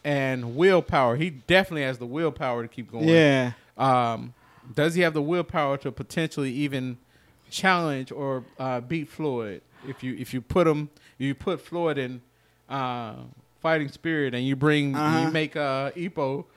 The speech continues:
Speaker 1: a real person, bring him into our universe. Uh,
Speaker 2: Okay. Okay, so, yeah, like, I'd say, um, Ipo has a chance if he knocks,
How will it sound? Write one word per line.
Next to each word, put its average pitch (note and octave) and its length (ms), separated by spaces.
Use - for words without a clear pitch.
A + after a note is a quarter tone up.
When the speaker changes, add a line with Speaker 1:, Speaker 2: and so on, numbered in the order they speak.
Speaker 1:
a C3 80
real E3 260
person, D#3+ 400
bring D3+ 160
him C#3+ 120
into C#3 180
our D3+ 220
universe. B2 600
Uh, A#2+ 440
Speaker 2:
Okay. A#2 560
Okay, E3 360
so, D#3 760
yeah, F3+ 320
like, D#3 140
I'd F#3 220
say, D#3+ 580
um, E3+ 340
Ipo B3+ 380
has G3 220
a E3+ 80
chance D#3+ 840
if F3+ 320
he F3 220
knocks, F#3 840